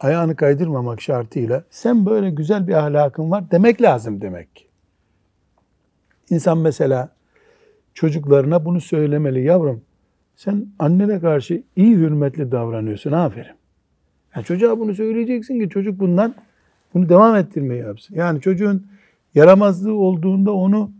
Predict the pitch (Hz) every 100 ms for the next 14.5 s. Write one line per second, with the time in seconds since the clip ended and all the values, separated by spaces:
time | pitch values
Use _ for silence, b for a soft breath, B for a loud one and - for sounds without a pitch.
0 | _ - 156 185 214 185 131 - 127 123
1 | 127 190 160 131 131 185 175 170 160 165
2 | 151 156 - 156 165 165 131 117 190 175
3 | 196 220 196 147 139 - b b b b
4 | b - 190 - _ 170 185 196 185 156
5 | - _ _ _ 160 170 180 156 156 131
6 | 165 139 160 180 127 - 233 202 170 180
7 | 156 170 160 _ _ _ 196 196 202 185
8 | 160 147 156 175 151 127 147 135 120 196
9 | 202 127 107 104 98 113 147 _ _ _
10 | _ _ _ _ _ _ - 196 170 190
11 | 247 180 190 180 160 147 139 117 135 196
12 | 202 208 180 165 - 165 160 147 139 -
13 | - b b b b b 277 214 113 147
14 | 247 151 127 180